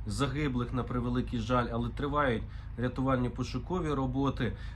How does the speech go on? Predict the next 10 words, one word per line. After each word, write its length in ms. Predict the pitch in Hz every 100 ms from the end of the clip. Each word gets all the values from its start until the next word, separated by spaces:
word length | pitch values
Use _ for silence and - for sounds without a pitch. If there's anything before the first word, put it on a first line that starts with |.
| - 123
е, 280 | 120 120
станом 400 | - 151 139 127
ще 220 | 117 - 117
на 160 | 120
зараз 380 | 113 175 147 123
безпосередньо, 720 | 127 123 131 - 131 127 117
тому 440 | 110 139 147 117 - - - - - - - -
інформація 640 | 123 131 135 139 127 127 113
може 380 | 123 117 117 104 - - - 127
оновлюватися. 1040 | 143 180 165 151 135 131 120 - 123 104